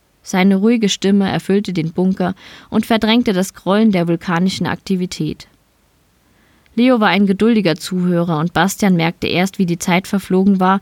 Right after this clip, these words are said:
als er plötzlich husten musste. "Ich muss was trinken." Er kochte Tee und sie tranken ihn gemeinsam am Tisch. Der Junge stellte viele Fragen.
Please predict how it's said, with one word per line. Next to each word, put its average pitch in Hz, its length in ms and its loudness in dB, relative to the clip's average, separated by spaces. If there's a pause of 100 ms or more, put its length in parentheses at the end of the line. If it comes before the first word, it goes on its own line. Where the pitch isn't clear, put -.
(320)
als 185 240 -4
er 208 100 2
plötzlich 208 520 -2
husten 240 320 0
musste. 160 420 -6 (1300)
"Ich 202 240 -4
muss 208 200 2
was 180 180 -2
trinken." 220 500 -2 (1200)
Er 208 140 -2
kochte - 360 0
Tee 262 280 0
und 202 120 0
sie 170 100 -4
tranken 185 400 -2
ihn 175 140 0
gemeinsam 165 540 0
am 185 140 -2
Tisch. - 360 -8 (920)
Der 196 100 4
Junge 226 300 4
stellte 180 380 -2
viele 208 320 0
Fragen. 175 540 -4